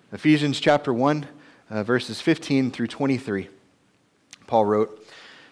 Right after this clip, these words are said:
that ever since I first heard of your strong faith in the Lord Jesus and your love for God's people everywhere, I have not stopped thanking God for you. I pray for you constantly, asking God, the glorious Father of our Lord Jesus Christ, to give you spiritual wisdom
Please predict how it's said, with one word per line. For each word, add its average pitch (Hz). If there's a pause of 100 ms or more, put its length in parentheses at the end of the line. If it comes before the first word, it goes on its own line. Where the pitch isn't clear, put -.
(160)
that 101
ever 165
since 185
I 139
first 175
heard 180
of 147
your 123
strong 165
faith 139
in 127
the 127
Lord 139
Jesus 123 (520)
and 117
your 131
love 147
for 127
God's 139
people 147
everywhere, 113
I 147
have 127
not 147
stopped 156
thanking 143
God 120
for -
you. 95 (880)
I 117
pray 151
for 147
you 123
constantly, 110 (480)
asking 156
God, 147
the 117
glorious 156
Father 165
of 147
our 131
Lord 160
Jesus 165
Christ, 123
to 131
give 131
you 123
spiritual 165
wisdom 175